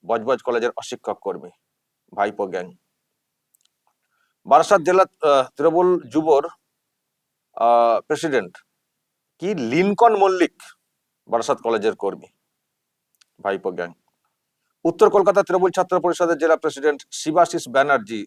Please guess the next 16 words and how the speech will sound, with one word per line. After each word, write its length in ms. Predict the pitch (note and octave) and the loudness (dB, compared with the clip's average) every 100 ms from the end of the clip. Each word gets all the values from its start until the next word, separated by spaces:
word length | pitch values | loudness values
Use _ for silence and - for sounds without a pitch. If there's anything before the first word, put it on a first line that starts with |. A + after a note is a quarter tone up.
| - | -14
সংস্কৃত 460 | - B2 - A2 | -14 -14 -14 -18
শিক্ষক। 420 | G#2+ F#2+ _ E2+ - _ _ _ _ _ _ _ _ _ _ _ _ _ _ _ _ _ _ _ | -18 -18 _ -20 -20 _ _ _ _ _ _ _ _ _ _ _ _ _ _ _ _ _ _ _
এই 140 | - G#2+ | -20 -20
কি 180 | - A#2+ | -16 -6
পান্ডে 480 | A#2+ A2+ A2+ A2+ G#2+ _ | -2 -2 0 0 -2 _
নামটা 220 | G#2 G#2 | -10 -10
ভুলে 240 | G2 G#2+ G#2 | -8 -6 -4
গেলাম, 260 | F2 F2 _ _ _ _ _ _ _ _ _ | -6 -10 _ _ _ _ _ _ _ _ _
তার 100 | - | -8
সঙ্গে 260 | G2 G#2 G2+ | -8 -10 -12
ছবি। 260 | - E2+ E2+ _ _ _ _ _ _ _ _ _ _ _ _ _ _ _ _ _ _ _ _ _ - | -12 -14 -16 _ _ _ _ _ _ _ _ _ _ _ _ _ _ _ _ _ _ _ _ _ 2
ডায়মন্ড 340 | D#3+ F#3 G#3 | 6 6 6
হারবার 240 | F#3+ F#3+ G3 | 4 4 2
ফকির 240 | E3 G3 F3+ | 2 0 2
চাঁদ 280 | G3 F#3+ | 4 4
কলেজের 640 | - F3 F3 D3 F3 F3 | 4 2 2 2 0 2